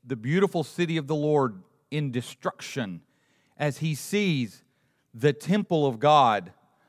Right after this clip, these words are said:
laid low, as he sees where at its foundations the brazen wash bowl before the temple that was so beautiful is cut down and the bra-, the,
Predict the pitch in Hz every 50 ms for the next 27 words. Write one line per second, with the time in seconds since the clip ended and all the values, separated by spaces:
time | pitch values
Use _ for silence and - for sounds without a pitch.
0 | _ - 123 127 135 143 147 151 147 143 139 127 131 131 135 143 139 131 120 110
1 | 95 90 85 _ _ _ _ _ _ _ _ _ _ _ _ _ _ _ - -
2 | 139 127 - 160 165 151 - - - 220 220 196 165 143 127 117 98 - - _
3 | _ _ _ _ _ _ _ _ _ _ _ _ _ _ _ - 143 139 123 147
4 | 165 170 165 165 156 151 147 - _ _ _ _ - - 143 139 139 - 151 147
5 | - - - 156 147 143 139 135 131 135 156 170 175 160 - 147 127 117 110 -
6 | - 127 120 104 - 131 147 156 170 170 165 135 135 143 131 127 127 127 - -
7 | 127 123 135 156 170 170 156 - - 123 143 139 131 123 110 110 107 117 113 -
8 | - 156 165 160 151 127 127 123 - - 160 151 - 135 120 110 107 - 113 -
9 | - - - - - 175 175 175 170 147 143 151 151 143 131 - - 113 104 95
10 | _ _ - _ _ _ - 147 123 104 - - - 151 175 151 - - 113 104
11 | 104 151 156 151 139 131 120 113 107 - 127 123 117 104 95 113 131 143 143 -
12 | 120 123 113 123 117 113 -